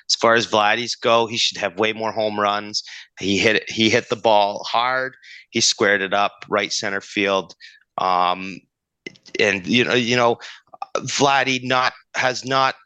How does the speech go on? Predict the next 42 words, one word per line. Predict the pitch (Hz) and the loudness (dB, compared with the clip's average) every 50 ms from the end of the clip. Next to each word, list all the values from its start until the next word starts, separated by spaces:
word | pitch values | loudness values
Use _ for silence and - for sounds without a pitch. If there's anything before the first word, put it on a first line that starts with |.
| _ - | _ 0
overcomplicated | 123 135 131 110 131 117 - - 123 113 110 110 123 120 - 120 117 110 110 107 107 - | 2 2 4 4 2 0 0 0 0 0 0 -2 -4 -6 -6 -4 -4 -4 -4 -6 -6 -2
things | - 110 107 104 - | -2 -2 0 0 0
since | - 110 101 95 - | 0 -2 -2 -4 -2
the | 107 104 | -2 0
All-Star | 98 98 101 101 - - - 104 98 98 98 95 - - - - | 0 0 0 -2 -6 -6 -4 -2 0 0 0 -2 -4 -6 -8 -4
break, | 104 101 98 95 - | -2 0 0 0 -2
since | - - 107 101 - - | -4 -6 -6 -6 -8 -8
the | - 104 | -8 -8
Derby, | 95 - - 101 95 98 90 98 101 | -8 -4 -2 -2 -2 -2 -2 -4 -6
whatever | 90 98 92 92 87 95 | -4 -2 -2 -2 -2 -2
you | 101 95 | -2 -2
wanna | 92 90 87 95 - | -2 -4 -4 -6 -8
call | - - 101 95 98 98 98 101 | -6 -2 0 0 0 0 -2 -4
it. | 98 95 - - - - - - | -6 -8 -10 -14 -18 -18 -14 -6
He's | - 113 110 - | -2 0 2 2
on | - - 113 117 | 4 4 2 2
a | 110 110 | 2 0
really | 98 90 90 98 110 110 104 107 | -4 -4 0 2 2 2 2 2
good | 101 87 - 113 107 98 | 0 0 2 2 2 2
trajectory. | - - - - 104 92 80 - - - - 135 131 123 - _ - 123 120 120 120 117 117 117 - - - - - - - | 0 0 0 0 -2 -4 -6 -8 -6 -4 -2 -2 -2 -2 -4 _ -8 -6 -4 -4 -2 -4 -4 -6 -8 -12 -18 -18 -18 -10 -2
So | - - 110 - | 0 2 2 2
I | - | 0
think | - - - - 165 175 - | -4 -4 -2 -2 0 0 0
it, | 160 135 - - - - - | -2 -4 -4 -4 -8 -6 -2
honestly, | - 131 160 170 170 - - 170 151 | -2 -2 -2 -2 -4 -8 -10 -12 -12
he's | 147 165 147 - | -10 -8 -6 -2
doing | - 165 165 160 139 | 0 2 2 2 2
right | 127 127 123 123 - _ | 2 2 2 0 -2 _
thing. | - 110 107 110 - - | -2 0 0 0 -2 -2
He's | 120 123 117 - | -4 -2 -2 -2
doing | - 135 139 131 | 0 0 0 0
the | 127 120 | -2 -4
things | 110 - 127 120 117 104 98 | -4 -2 -2 -2 -2 -2 -2
right. | 107 101 101 104 - - | 0 0 0 -2 -4 -4
So | - 110 | -6 -6
I | 104 | -6
think | 101 - 120 110 | -6 -6 -6 -6
it | 120 - | -6 -6
means | - 113 113 104 - - - | -6 -6 -6 -4 -4 -4 -2
less | 104 104 110 139 143 - - | 0 -2 -2 -2 -2 -6 -10
for | - 123 110 | -10 -12 -10
Vlad. | 101 107 104 101 107 110 110 110 | -4 -2 -2 -2 -2 -2 -4 -6